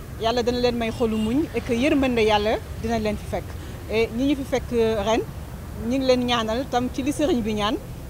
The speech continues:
bu déwénee bu ñu leen fi fekk, Yal na Yàlla wàcc ci ñoom yërmande. Merci. Euh, voilà, euh, les pensionnaires yu ñu fekk fii ci camp pénal, euh, lancé nañu un appel auprès des autorités pour que ñu leen di bàyyi xel ci appel yi. Euh, parce que am na fi ñoo xamante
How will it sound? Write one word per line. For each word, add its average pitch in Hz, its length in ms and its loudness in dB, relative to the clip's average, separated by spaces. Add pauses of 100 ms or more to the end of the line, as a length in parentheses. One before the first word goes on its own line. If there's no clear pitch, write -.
(100)
bu 240 80 -4
déwénee 269 400 4
bu 247 100 -4
ñu 277 60 -2
leen 294 140 2
fi 320 80 -4
fekk, 247 220 0 (280)
Yal 233 140 -2
na 254 100 -2
Yàlla 233 240 2
wàcc 220 240 -4
ci 226 120 -6
ñoom 202 200 -4
yërmande. 180 460 -2 (320)
Merci. 214 220 -2
Euh, 220 180 2 (200)
voilà, 214 280 2 (260)
euh, 226 160 2
les 277 160 2
pensionnaires 311 580 0
yu 262 120 -2
ñu 262 100 -2
fekk 262 140 0 (100)
fii 262 140 -4
ci - 80 -10
camp 226 180 -4
pénal, 208 380 -2 (420)
euh, 226 320 0
lancé 269 300 -2
nañu 294 260 2
un 277 140 0
appel 247 320 0 (100)
auprès 240 240 0
des 247 180 0
autorités 240 520 0 (500)
pour 269 160 -8
que 269 320 2
ñu 247 140 -2
leen 269 180 2
di 240 80 -2
bàyyi 220 260 0
xel 247 380 -2
ci 233 440 -4 (280)
appel 240 300 0
yi. 202 120 -4 (520)
Euh, 214 320 -2
parce 233 180 -6
que 311 80 -4
am 269 180 0
na 269 100 0
fi 269 160 -6
ñoo 247 120 -2
xamante 240 400 -4